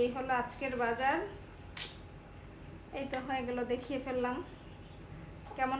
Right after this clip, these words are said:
হলো বাজারগুলো কমেন্ট করে জানাবেন। আর কি, আজকের জন্য এই পর্যন্তই, রেখে দিই তাহলে। কাঁচামরিচগুলো আমার মনে হয় না ঝাল হবে, যে অবস্থা দেখলাম।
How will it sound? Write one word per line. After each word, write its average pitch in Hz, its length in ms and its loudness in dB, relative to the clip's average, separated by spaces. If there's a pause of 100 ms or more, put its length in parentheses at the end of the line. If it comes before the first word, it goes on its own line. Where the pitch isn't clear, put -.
হলো 269 220 2
বাজারগুলো 254 440 4 (120)
কমেন্ট 254 400 2
করে 254 180 6 (120)
জানাবেন। 247 440 2 (840)
আর 311 80 4 (100)
কি, - 100 -4 (1300)
আজকের 240 340 -2
জন্য 240 140 4 (220)
এই 302 160 2
পর্যন্তই, 294 880 0 (1800)
রেখে 254 320 4
দিই 254 240 8
তাহলে। 254 300 4 (1000)
কাঁচামরিচগুলো 277 760 2 (100)
আমার 262 240 6
মনে 254 200 6
হয় 269 160 6
না 233 60 4 (100)
ঝাল 208 240 0 (120)
হবে, 233 240 0 (460)
যে 233 100 4 (140)
অবস্থা 233 320 -2 (120)
দেখলাম। - 300 0